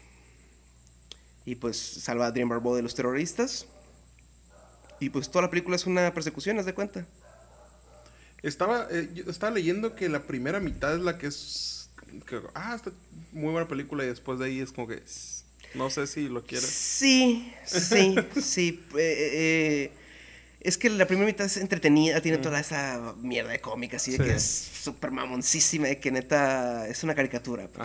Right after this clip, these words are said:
Speaker 2: Ajá.
Speaker 1: Eh, Adrián Barbeau, pues, está, es, de hecho, no cumple lo típico de la,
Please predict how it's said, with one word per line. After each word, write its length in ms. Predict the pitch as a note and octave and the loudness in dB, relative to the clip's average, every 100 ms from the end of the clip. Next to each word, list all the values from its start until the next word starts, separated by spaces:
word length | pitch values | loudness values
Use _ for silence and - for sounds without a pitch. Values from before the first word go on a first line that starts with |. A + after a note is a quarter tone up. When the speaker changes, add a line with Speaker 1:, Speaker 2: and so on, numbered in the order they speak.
| A#2+ | -10
Speaker 2:
Ajá. 140 | B2 - - - - - - - - - | -12 -16 -20 -20 -20 -20 -20 -20 -20 -8
Speaker 1:
Eh, 320 | A#2 A2 G#2+ | -6 -6 -4
Adrián 200 | B2 B2+ | 0 0
Barbeau, 260 | B2+ B2+ B2 | 2 0 0
pues, 160 | B2+ | -4
está, 960 | - - A#2+ A#2+ A#2 A#2 A2+ A2+ G#2+ F#2+ | -4 -2 0 2 0 0 -2 -2 -4 -6
es, 220 | F2 G#2 | -8 -8
de 80 | A#2+ | -8
hecho, 220 | A#2+ C#3+ | -2 0
no 420 | B2+ B2+ B2+ B2+ B2+ | 2 2 2 0 0
cumple 460 | C3 B2 C#3+ C#3 | -4 -2 0 2
lo 140 | C3 B2 | 0 -2
típico 380 | - C3 B2 C3 | -2 -4 -2 0
de 140 | A#2+ | 0
la, 460 | A#2+ A#2 A2+ A2+ | -2 -4 -6 -8